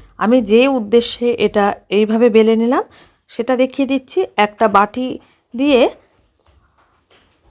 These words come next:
দুদিকে গোল গোল করে বসিয়ে দিলাম বাটিটা, যাতে পুলি পিঠাগুলো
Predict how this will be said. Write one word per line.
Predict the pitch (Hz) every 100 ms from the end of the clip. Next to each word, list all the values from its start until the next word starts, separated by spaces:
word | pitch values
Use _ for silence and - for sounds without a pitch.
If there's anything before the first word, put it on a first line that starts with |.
| -
দুদিকে | 202 226 262 285 254
গোল | 226 226
গোল | 247 254
করে | 262 254 254 _ _ _ _ _
বসিয়ে | 214 226 - 277
দিলাম | 262 285
বাটিটা, | 262 214 214 262 453 - _ -
যাতে | 208 214 214 226 226 220 _ _ -
পুলি | 233 247
পিঠাগুলো | 254 262 262 240 240